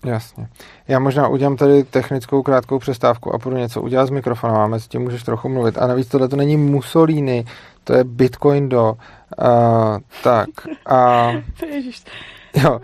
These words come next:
Speaker 2: Ale to
Speaker 1: Ty mi,
Speaker 2: moc
Speaker 1: ty mi píše, dokud jste na to neupozornili, tak jsem to nes-, neslyšel. Moc krát děkuju, teď to slyším taky.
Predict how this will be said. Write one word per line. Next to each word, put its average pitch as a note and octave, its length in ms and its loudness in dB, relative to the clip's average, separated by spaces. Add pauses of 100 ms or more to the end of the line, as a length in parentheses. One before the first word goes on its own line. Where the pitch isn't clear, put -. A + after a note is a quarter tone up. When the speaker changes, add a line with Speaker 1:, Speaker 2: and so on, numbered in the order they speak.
(260)
Speaker 2:
Ale A3+ 200 0
to A3+ 120 -8
Speaker 1:
Ty F3 100 8
mi, E3 100 6
Speaker 2:
moc F3 140 2
Speaker 1:
ty F3+ 120 4
mi D#3+ 140 4
píše, D3 400 2
dokud C3 200 -2
jste D#3+ 140 -2
na D3 100 4
to D#3+ 100 0
neupozornili, C#3+ 640 2
tak C#3 120 0
jsem D3 140 -4
to D#3 100 -2
nes-, C#3 400 -2
neslyšel. C#3 480 0
Moc B2 180 0
krát D3 220 0
děkuju, C3+ 360 4
teď B2+ 200 -2
to E3 140 6
slyším - 480 2
taky. - 520 -2